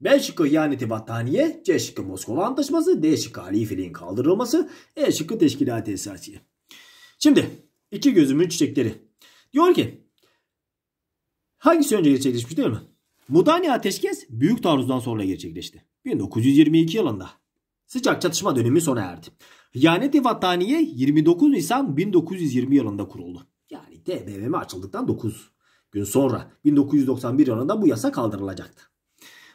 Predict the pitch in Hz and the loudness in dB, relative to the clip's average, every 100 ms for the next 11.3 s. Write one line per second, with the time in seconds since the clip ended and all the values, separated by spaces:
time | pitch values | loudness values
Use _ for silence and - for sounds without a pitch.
0 | - 160 165 285 330 302 269 190 190 160 | 4 4 4 2 2 2 0 -4 -4 -2
1 | 302 202 208 247 233 170 156 127 135 180 | 0 -2 -4 -4 -4 -2 -2 -2 -2 -2
2 | 165 165 117 101 214 208 247 294 302 - | 0 0 0 0 0 0 0 -2 -4 -18
3 | - 415 180 120 131 196 285 - - _ | -8 -2 -2 -2 0 0 0 -6 -18 _
4 | 208 175 131 151 208 151 110 98 98 110 | -8 -2 -2 -2 -4 -2 -2 0 2 4
5 | 143 196 247 285 311 - - _ - _ | 4 2 0 0 0 -2 -12 _ -20 _
6 | _ - 226 320 311 240 175 127 110 180 | _ -2 4 4 4 2 2 2 -2 0
7 | 254 269 262 240 214 302 392 - _ _ | 2 2 0 0 -2 -2 -2 -4 _ _
8 | _ _ _ _ - 202 214 196 135 - | _ _ _ _ -8 -4 -2 0 -2 -2
9 | - - _ _ 104 147 175 160 147 135 | -14 -20 _ _ 0 2 4 4 4 4
10 | 120 - - _ _ - 120 139 120 143 | 2 -4 -8 _ _ -2 2 2 4 2
11 | 262 330 - | 0 -4 -12